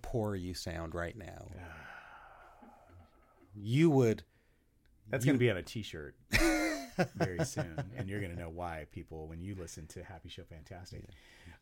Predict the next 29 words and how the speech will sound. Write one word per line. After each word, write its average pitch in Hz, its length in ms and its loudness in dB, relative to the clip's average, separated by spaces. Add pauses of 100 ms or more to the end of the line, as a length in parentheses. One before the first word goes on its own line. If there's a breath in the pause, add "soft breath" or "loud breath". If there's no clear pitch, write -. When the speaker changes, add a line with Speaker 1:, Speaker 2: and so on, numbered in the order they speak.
Speaker 1:
Yeah. 135 260 8
Speaker 2:
Um, 110 80 2
Speaker 1:
You 110 80 4
guys 104 160 4
got 82 160 -2
a 80 80 -12
treat, 123 440 -2
and 90 100 -6
you 117 120 2
didn't 92 180 -2
even 80 420 -8
know 95 260 -2
it. 101 60 -6
Speaker 2:
You 180 160 -4
didn't 190 200 -2
even 185 200 0
know. 180 200 0
You 113 120 0
didn't 123 160 -2
even 117 100 -4
know 113 200 -4
that 90 120 -6
Martin 92 260 -10
just 90 300 -12 (240)
quoted 104 360 -4
the 101 60 -10
show. 82 280 -8 (140)
Speaker 1:
Uh-huh. - 840 -6
Speaker 2:
Um, 110 460 6